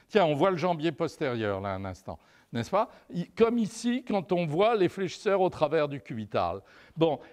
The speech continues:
eh bien là donc, alors je vais détendre mon solaire.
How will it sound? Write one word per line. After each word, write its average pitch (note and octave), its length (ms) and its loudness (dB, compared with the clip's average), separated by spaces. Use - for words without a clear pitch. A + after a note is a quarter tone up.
eh D#3+ 100 2
bien G3+ 220 2
là G#3 180 4
donc, F3 500 -4
alors A#2+ 220 -4
je G#2 100 -12
vais B2 100 -2
détendre C#3+ 440 -4
mon A#2+ 160 -6
solaire. C#3+ 580 -2